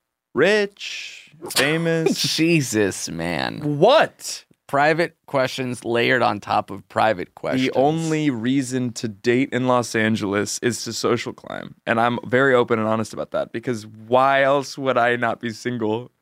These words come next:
Speaker 1: Why else would I not be able to do exactly what I want, when I want, how I want, and where I want?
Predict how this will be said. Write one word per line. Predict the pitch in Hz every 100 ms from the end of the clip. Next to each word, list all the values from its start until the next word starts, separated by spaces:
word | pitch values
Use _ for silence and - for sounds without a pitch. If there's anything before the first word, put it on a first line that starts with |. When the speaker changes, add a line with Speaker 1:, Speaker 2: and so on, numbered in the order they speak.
| _ _
Speaker 1:
Why | - 123
else | 123 123 127
would | 127
I | 120
not | 120 110
be | 123
able | 117 113
to |
do | 117
exactly | 113 107 113 110 117
what | 110
I | 110
want, | 107 107
when | 107
I | 107 107
want, | 107 107 -
how | 117 113
I | 113
want, | 110 107 104
and | - 110 101
where | 113 113
I | 110
want? | 98 98 101 92 -